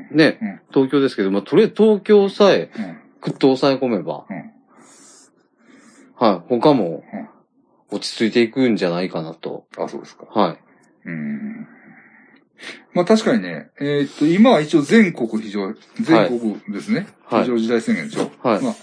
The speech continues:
Speaker 2: またフィリピンの話ばっかりですけど、
Speaker 1: はい。
Speaker 2: フィリピンは一部解除。
Speaker 1: はい。
Speaker 2: で、一部延長
Speaker 1: はい。
Speaker 2: になりましたね。
Speaker 1: はい。
Speaker 2: うん。まあ、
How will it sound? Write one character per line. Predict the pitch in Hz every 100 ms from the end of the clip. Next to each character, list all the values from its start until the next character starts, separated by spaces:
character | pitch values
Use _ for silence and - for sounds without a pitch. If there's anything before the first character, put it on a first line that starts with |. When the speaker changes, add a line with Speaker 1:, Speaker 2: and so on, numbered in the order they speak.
| _
Speaker 2:
ま | - 147
た | 139
フ |
ィ | 170
リ | 120
ピ | 107
ン |
の | 95
話 | 104 -
ば | 80
っ |
か | -
り | 98
で | 78
す | -
け | -
ど、 | 127 110
Speaker 1:
は | 80 113
い。 | 170 - 254 - - _
Speaker 2:
フ | -
ィ | 277
リ | 220
ピ | 156
ン | 123
は | 147 143
一 | 202 262
部 | 180 143
解 | - 202 165
除。 | 107 78 -
Speaker 1:
は | - 113
い。 | 90 - _ _ _ _ _ _ _ _ -
Speaker 2:
で、 | 160
一 | 190 - 214
部 | 147
延 | 131 117
長 | - 107 95 -
Speaker 1:
は | 110
い。 | 85 - - - _ _ _ _ - 151
Speaker 2:
に | 156
な | 113
り | 98
ま | 95 113
し | -
た | -
ね。 | 208
Speaker 1:
は | 110 92
い。 | - -
Speaker 2:
う | 110
ん。 | 87 76 - _ - _ _ _ _ _ - -
ま | 123
あ、 | 87